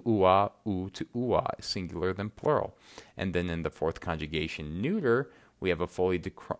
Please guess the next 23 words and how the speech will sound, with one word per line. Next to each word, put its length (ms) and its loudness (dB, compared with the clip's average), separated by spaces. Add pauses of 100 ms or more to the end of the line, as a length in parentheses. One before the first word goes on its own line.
uh, 160 -4 (100)
declined 540 -2
cornu, 720 0 (260)
which 240 -4
means 180 -4
horn. 460 -2
That's 280 -2
where 140 2
we 160 0
get 240 -4 (360)
a 320 -2
unicorn, 1160 -2 (480)
a 140 2
one 440 0 (460)
horn. 760 0 (500)
Cornu, 440 2
cornus, 580 -2
cornu, 480 -2
cornu, 460 -4
cornu, 480 -2
cornua, 600 -2
cornuum, 800 0
cornibus, 1200 -4